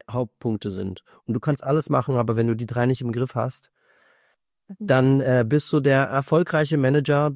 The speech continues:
Speaker 1: der dann, ähm, glücklich in Rente geht und ein Jahr später umfällt. Das ist
Speaker 2: Ja.
Speaker 1: einfach sehr, sehr oft,
Speaker 2: Ja.
Speaker 1: ähm, tatsächlich so. Ja,
Speaker 2: Ja.
Speaker 1: voll schade, aber deswegen, ich glaube, auch hier muss man wieder so ein bisschen an den Basics arbeiten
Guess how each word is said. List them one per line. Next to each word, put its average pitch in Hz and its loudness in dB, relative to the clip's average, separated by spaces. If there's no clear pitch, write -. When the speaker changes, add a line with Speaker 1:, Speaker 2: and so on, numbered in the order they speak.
Speaker 1:
der 127 2
dann, 139 2
ähm, 123 0
glücklich 156 2
in 175 2
Rente 139 2
geht 135 4
und 123 -2
ein 117 -2
Jahr 113 2
später 117 -4
umfällt. 92 -4
Das 101 -8
ist - 0
Speaker 2:
Ja. 247 -6
Speaker 1:
einfach 113 -2
sehr, 113 -2
sehr 110 0
oft, 113 -4
Speaker 2:
Ja. 107 4
Speaker 1:
ähm, 104 -2
tatsächlich 104 -2
so. 95 -2
Ja, 113 -4
Speaker 2:
Ja. 254 -10
Speaker 1:
voll 107 0
schade, 113 2
aber 98 0
deswegen, 147 6
ich - -14
glaube, 139 4
auch 123 0
hier 135 2
muss 131 -2
man 123 2
wieder 120 2
so 117 -2
ein 117 -2
bisschen 120 -4
an 113 0
den 110 0
Basics 113 -4
arbeiten 110 -2